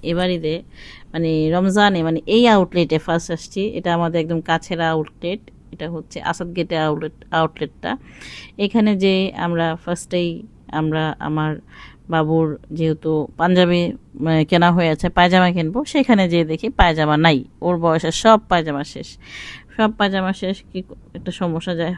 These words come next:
হোক, খুব কষ্টে করে একটা পেয়েছি, আর একটা ফতুয়া নিয়েছি, একটা টুপি নিয়েছি, অল্প কিছু প্রোডাক্ট কিনেছি। কেনাকাটা করার পর বিলটা পেমেন্ট টেমেন্ট করে তারপরে আমরা কোথায় যাব বলেন তো?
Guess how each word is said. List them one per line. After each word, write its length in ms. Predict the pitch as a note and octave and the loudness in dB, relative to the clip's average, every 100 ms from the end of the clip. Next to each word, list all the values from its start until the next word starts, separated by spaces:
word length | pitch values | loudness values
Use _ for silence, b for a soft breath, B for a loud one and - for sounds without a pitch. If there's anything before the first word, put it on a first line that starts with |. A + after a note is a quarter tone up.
| - | -4
হোক, 160 | G#3+ - | -6 -6
খুব 160 | - F3 | -8 -6
কষ্টে 420 | - F3+ - G#3+ G3+ | -4 -4 -4 -4 -2
করে 240 | F#3 F3+ | -2 -2
একটা 200 | F3+ E3+ | -2 -6
পেয়েছি, 540 | F#3 F3 E3 - A#3 - B B B - | -2 0 0 -2 -8 -8 B B B -4
আর 200 | E3 D#3+ | -2 -2
একটা 180 | - E3+ | -4 -6
ফতুয়া 400 | F#3 E3+ E3 E3 | -4 -2 0 0
নিয়েছি, 340 | E3+ D#3+ D3+ | 0 -2 -4
একটা 140 | E3+ E3+ | -6 -6
টুপি 320 | - - E3 | -8 -8 -6
নিয়েছি, 300 | D#3 D#3 - | -6 -6 -2
অল্প 220 | A3+ A3 | -2 -2
কিছু 260 | F#3 F3+ F3+ | -6 -6 -6
প্রোডাক্ট 360 | F3 D#3+ E3 - | -4 -4 -4 -6
কিনেছি। 420 | E3 D#3+ - C4+ - B B B - | -8 -8 -12 -12 -10 B B B -10
কেনাকাটা 640 | A3 G#3 G3+ - G3 G3+ F#3+ | -4 0 0 -2 -4 -2 -2
করার 340 | - F3+ F3 | -2 0 -2
পর 320 | - F3+ F3+ | -2 -2 -2
বিলটা 460 | E3 E3+ E3 D#3+ E3+ - | 0 -2 -2 -4 -6 -4
পেমেন্ট 360 | D#3 D#3+ D#3+ | -2 -2 0
টেমেন্ট 320 | D#3+ E3 D#3+ - | -2 -2 -2 -2
করে 360 | E3+ F3 F3+ F#3 | 0 2 2 0
তারপরে 460 | E3+ D#3 - D#3 | -2 -6 -4 -2
আমরা 400 | D#3 D3+ D#3 D#3+ - B B B | 0 0 -2 -4 -8 B B B
কোথায় 460 | - F#3 F3+ F#3 F#3 | -6 -4 -2 -2 0
যাব 400 | F3 E3 D#3+ A3 - B B B F#3 | 0 0 -2 -6 -10 B B B -2
বলেন 280 | D#3+ E3+ | 0 0
তো? 300 | G#3+ - G#3 | -4 -6 -6